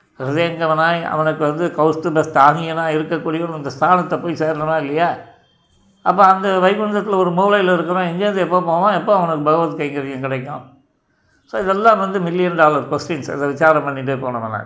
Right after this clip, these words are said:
தெரிஞ்சுக்க வேண்டிய தத்வித புருஷார்த்தங்கள்ல வந்து ஒரு ஸ்பஷ்டமா தெரிஞ்சுக்கணும். இதெல்லாம் எதுக்கு சொல்றோம்னா, "அம்பரமே தண்ணீரே சோரை அற செய்யும்ன்றது" இந்த ஒவ்வொரு இதையும் பண்ணச்சே, அந்த ததியாராதனை பண்ணச்சே வந்து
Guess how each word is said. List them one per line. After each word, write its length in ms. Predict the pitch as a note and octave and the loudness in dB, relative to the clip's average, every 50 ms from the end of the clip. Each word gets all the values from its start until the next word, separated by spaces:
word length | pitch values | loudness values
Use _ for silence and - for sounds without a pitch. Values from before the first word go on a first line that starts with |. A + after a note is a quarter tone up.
| - - | -8 -8
தெரிஞ்சுக்க 280 | B2+ C3 E3 E3+ F3 | -8 -8 -6 -8 -6
வேண்டிய 280 | E3+ F3 E3+ E3 F3+ F3 | -6 -6 -6 -6 -8 -6
தத்வித 400 | - D3+ C3+ D3 E3+ E3 D3+ D3+ | -6 -8 -8 -6 -8 -6 -6 -6
புருஷார்த்தங்கள்ல 760 | C#3 C#3+ C3+ C3 D3 C#3+ C#3+ C3+ C#3 - C#3+ C#3 C3+ C#3 C3+ C#3 | -6 -6 -6 -4 -2 -2 -2 -2 -4 -8 -10 -8 -6 -6 -6 -4
வந்து 640 | C3+ C3 C3 C3 C#3+ F3 A3 C4+ - - - - - _ _ _ _ _ _ _ _ - | -4 -4 -4 -4 -2 -2 -2 -4 -4 -8 -14 -20 -20 _ _ _ _ _ _ _ _ -6
ஒரு 160 | F#3 F3 D#3+ - - | -6 -6 -6 -2 -2
ஸ்பஷ்டமா 380 | D#3+ C#3 - - D#3+ D3+ E3 D#3+ - | -2 -2 0 0 0 2 2 0 0
தெரிஞ்சுக்கணும். 600 | D#3 D3 C3 C#3+ C#3+ C#3+ B2 B2 A#2 G#2+ - A2+ | -2 -4 -4 -4 -6 -8 -8 -8 -8 -8 -10 -10
இதெல்லாம் 420 | G#2+ G2+ G2+ G#2 A#2+ D#3 F3 E3 | -10 -10 -10 -4 -2 -2 -2 0
எதுக்கு 260 | C#3+ C#3+ F3 - G#3 | -2 -2 -2 -4 -4
சொல்றோம்னா, 440 | D3+ D3+ D3+ C#3+ D3 C3+ C#3+ D3+ D#3+ C#3 B2+ | -4 -4 -4 -4 -4 -6 -4 -2 -2 -2 -2
"அம்பரமே 420 | C3 C3+ D3 D3+ D3 D#3 D#3 D#3 | -2 -2 -4 -2 -2 -4 -4 -4
தண்ணீரே 440 | D3+ D3+ C#3+ D3 D3+ D3+ D#3 E3+ F3 F3 - | -6 -8 -8 -6 -6 -6 -6 -6 -6 -4 -4
சோரை 340 | D3+ D3+ D#3 E3 D#3+ D#3 D#3 | -4 -2 -2 -2 -2 -2 0
அற 180 | D3+ D3+ D3+ | 0 -2 -2
செய்யும்ன்றது" 880 | D3 C#3+ D3 D3 C#3+ D3 D#3+ D#3+ D#3+ D3 D#3 D3 E3+ G3+ G#3+ G#3+ - - - - _ _ _ _ _ _ _ _ _ _ _ | -2 -2 -4 -4 -2 -4 -4 -6 -6 -8 -8 -4 -2 -2 -2 -2 -4 -10 -16 -20 _ _ _ _ _ _ _ _ _ _ _
இந்த 580 | - D3+ F3 F#3+ F3+ G3+ G3 E3 C3 A2+ A2+ A2+ A2+ | -10 -8 -6 -2 2 4 6 6 6 4 2 -2 -6
ஒவ்வொரு 440 | B2+ B2+ C#3+ E3 F#3+ G3 F#3+ F#3 E3+ | -8 -6 -2 0 2 2 4 4 2
இதையும் 320 | E3+ G3 A3+ A3 F#3 F3 | 2 0 0 0 0 0
பண்ணச்சே, 380 | - E3 E3 F3 F3 E3 - G#3 | -2 0 0 -2 -4 -2 -2 -2
அந்த 220 | G#3+ G3+ F3 - | 0 0 -2 -4
ததியாராதனை 880 | D#3+ - C3 B2+ C3 D#3 F#3+ F#3+ F#3+ F#3 F#3 F3 F3 F3 E3+ E3 E3 D#3+ | -4 -2 -2 -2 0 4 6 6 8 8 8 8 8 6 4 0 -4 -6
பண்ணச்சே 600 | D3+ D#3 D#3 D#3 E3 F3+ F3 D3 - - G3+ F#3 | -2 -2 -2 0 0 -2 -2 0 -2 -2 0 0
வந்து 560 | E3 D#3 D#3+ F#3 G3 F3+ D#3+ D3 C#3+ E3+ - | 0 0 0 0 0 0 0 0 -2 -4 -8